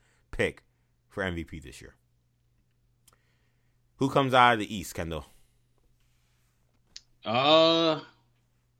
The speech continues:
Speaker 2: well, I gotta ride with the Celtics. I don't really have
Speaker 1: Oh,
Speaker 2: much of a
Speaker 1: of course
Speaker 2: choice.
Speaker 1: he's gonna do it.
Speaker 2: <laughs> You know, now that if he, I can do it now when we, it's like the, it's like me with the San Francisco Giants. Like, when we're, when we make the,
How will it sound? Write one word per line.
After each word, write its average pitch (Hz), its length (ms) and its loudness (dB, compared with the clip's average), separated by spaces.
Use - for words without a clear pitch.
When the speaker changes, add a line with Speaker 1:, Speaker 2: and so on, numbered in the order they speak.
Speaker 2:
well, 113 140 -2
I 117 80 -2
gotta 131 180 2
ride 98 240 0
with 85 120 -12
the 78 60 -18
Celtics. 80 440 -12
I - 20 -14
don't 90 120 -14
really 87 100 -10
have 85 120 -8
Speaker 1:
Oh, 65 40 -12
Speaker 2:
much 67 100 -12
of 76 80 -20
a 82 60 -14
Speaker 1:
of 76 100 -16
course 76 200 -6
Speaker 2:
choice. 71 60 -14
Speaker 1:
he's 67 120 -18
gonna 67 220 -18
do - 300 -20
it. 117 460 -4
Speaker 2:
<laughs> - 60 -20
You 104 120 2
know, 113 140 6
now 160 220 8
that 165 160 8
if 131 100 0
he, 160 180 6
I 147 120 4
can 156 160 0
do 180 200 4
it 156 120 2
now 135 340 4
when 127 220 -4
we, 117 180 0
it's 120 300 -6
like 143 160 2
the, 127 60 -2
it's 120 220 -6
like 135 160 0
me 135 140 -4
with 123 80 -4
the 110 80 -6
San 135 140 -2
Francisco 110 320 -2
Giants. 104 360 2
Like, 98 140 -10
when 113 160 2
we're, 110 220 0
when 123 120 -2
we 113 140 6
make 165 240 6
the, 104 160 -6